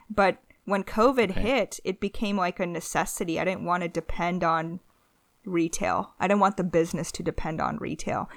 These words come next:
Speaker 1: And fortunately, that worked out really well.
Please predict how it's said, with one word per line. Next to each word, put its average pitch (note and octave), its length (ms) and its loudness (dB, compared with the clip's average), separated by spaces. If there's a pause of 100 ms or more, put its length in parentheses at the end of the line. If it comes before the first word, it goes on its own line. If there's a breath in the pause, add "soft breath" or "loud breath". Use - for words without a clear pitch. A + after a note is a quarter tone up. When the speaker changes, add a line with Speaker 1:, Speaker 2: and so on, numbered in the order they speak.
(300 loud breath)
Speaker 1:
And F3 300 0
fortunately, F3 580 4
that D#3 220 0
worked - 280 -4
out - 160 2
really - 240 0
well. - 320 -4